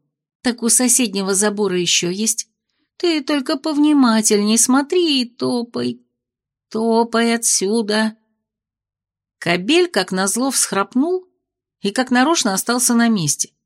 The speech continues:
Да еще и уставился чуть ли не прямо на меня. В глубине зрачков заметались желтые отсветы от фонарей.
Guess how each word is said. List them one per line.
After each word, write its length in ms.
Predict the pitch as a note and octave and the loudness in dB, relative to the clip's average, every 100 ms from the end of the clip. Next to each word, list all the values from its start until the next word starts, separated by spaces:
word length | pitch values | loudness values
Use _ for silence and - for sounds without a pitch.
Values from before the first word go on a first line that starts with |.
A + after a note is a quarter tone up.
| _ _ _ - | _ _ _ 0
Да 200 | A3+ A#3+ | 2 4
еще 260 | A#3+ C#4 | 2 2
и 100 | C4 | 2
уставился 600 | C4+ C4 A#3+ G3 F#3 F#3+ | 0 0 2 2 2 0
чуть 180 | - G#3 | -4 -2
ли 80 | G3+ | 0
не 120 | G#3+ | 0
прямо 320 | G#3+ G3 F#3 | 2 0 0
на 60 | G3 | -2
меня. 340 | G3+ F#3+ D3+ - _ _ _ _ _ _ _ - | -4 -4 -8 -10 _ _ _ _ _ _ _ -10
В 100 | D3 | -6
глубине 460 | D3+ F3 G#3 D4+ D4 | -2 0 2 4 4
зрачков 500 | A3 A3 - D#4 A#3 | 0 0 -4 -2 -2
заметались 560 | G3+ G#3+ B3+ B3+ A#3 | 0 0 0 0 0
желтые 480 | - C4+ B3+ A#3+ A#3+ - | -2 -2 -4 -2 -4 -4
отсветы 500 | C4 B3 A#3 A#3 A3+ | -4 -2 -2 -2 -2
от 120 | A3+ | -2
фонарей. 640 | - A3+ A3+ A3+ F3+ - | -2 0 0 0 -4 -8